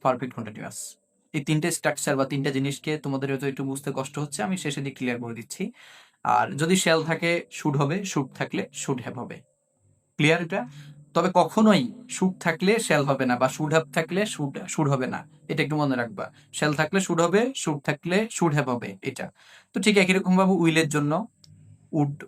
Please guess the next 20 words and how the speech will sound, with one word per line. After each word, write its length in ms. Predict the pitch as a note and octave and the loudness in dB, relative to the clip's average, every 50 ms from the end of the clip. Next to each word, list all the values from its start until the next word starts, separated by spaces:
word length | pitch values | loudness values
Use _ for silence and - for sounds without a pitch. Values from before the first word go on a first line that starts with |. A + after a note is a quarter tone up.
| - | -4
উড 160 | E3 D3 C#3+ C#3 | -4 -2 -2 0
হ্যাভ, 180 | D3 C#3+ D3 - - - - - - - - - _ _ _ _ _ _ - | 0 -2 -2 -2 -8 -16 -20 -20 -20 -20 -20 -20 _ _ _ _ _ _ 0
ক্যানের 260 | E3 D#3+ D#3+ D#3 D3+ C#3 D3 | 2 4 4 4 2 2 2
জন্য 140 | D3 C#3+ C#3 C3+ - - | 2 2 2 0 0 0
কুড, 200 | C#3+ D3 D3 - - - | 0 0 0 -2 0 2
কুড 160 | D3 C#3 D3 | 2 2 4
হ্যাভ, 180 | C#3+ C#3 C#3 C#3+ - - - _ _ _ - C#3+ | 2 2 0 -2 -6 -14 -20 _ _ _ 0 4
মেয়ের 220 | C#3+ D3+ D#3+ D3+ C#3+ | 4 4 4 4 2
জন্য 160 | D3 D3 D3+ | 2 2 2
হচ্ছে 200 | D3+ C3 - D#3+ C3+ C3 | 2 0 0 0 2 2
মাইট, 300 | B2+ C3 C#3+ F3 F#3 - - - - | 2 2 2 0 -4 -8 -12 -6 -2
মাইট 280 | C#3 C#3 C3+ C3+ B2+ - D#3 | 2 2 2 2 0 -2 -2
হ্যাভ, 120 | C#3+ C#3+ C#3+ _ _ _ _ _ - C3 B2 | -2 -2 -4 _ _ _ _ _ -10 -4 0
ডু 80 | D3+ D#3+ | 4 4
এর 120 | E3 E3 C#3 | 4 4 2
জন্য 180 | D3+ D#3+ D#3 D#3 | 0 0 0 0
হচ্ছে 420 | D#3 D3 - - D#3+ D#3 D#3 D#3 - - _ _ - | -2 -2 -2 -2 -2 -2 -2 -4 -8 -14 _ _ -4
ডিড 280 | D3+ D3 D3+ F#3 G3 F#3 - - - - | -2 0 0 0 0 -2 -6 -12 -10 -8
অথবা 340 | C3+ C#3 C#3+ C#3+ B2+ C3 B2 B2 - | -6 -4 -4 0 0 0 0 2 2
ডান। 180 | C#3+ B2 A#2+ | 0 2 0